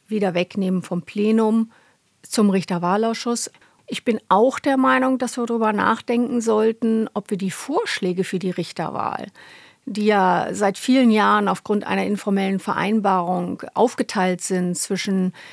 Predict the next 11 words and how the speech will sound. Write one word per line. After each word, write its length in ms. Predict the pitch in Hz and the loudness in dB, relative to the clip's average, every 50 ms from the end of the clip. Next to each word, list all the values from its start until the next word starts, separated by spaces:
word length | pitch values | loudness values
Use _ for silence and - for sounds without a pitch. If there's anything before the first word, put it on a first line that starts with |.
| - - - | -14 -6 -2
den 120 | 214 196 | -2 -2
Fraktionen 920 | 180 - - 185 - - - 214 196 185 185 185 180 180 180 175 180 180 - | -2 -2 -4 -4 -4 -4 -2 0 0 0 0 0 0 -2 -2 -2 -4 -4 -4
C 160 | - - 196 | -2 -2 -2
D 100 | 185 175 | 0 -2
U, 80 | 170 | -2
C 280 | 175 - - - 220 233 | -2 -4 -2 0 0 0
S 200 | 240 226 - - | 0 -2 -4 -4
U, 240 | - 233 233 233 233 _ _ _ _ _ _ _ _ _ - | -2 -2 -2 -2 -4 _ _ _ _ _ _ _ _ _ -2
S 240 | - 214 208 - - | -2 0 0 0 -4
P 200 | - - 240 208 | -4 -4 -4 -2
D, 360 | - 214 214 208 208 208 | 0 2 2 4 2 2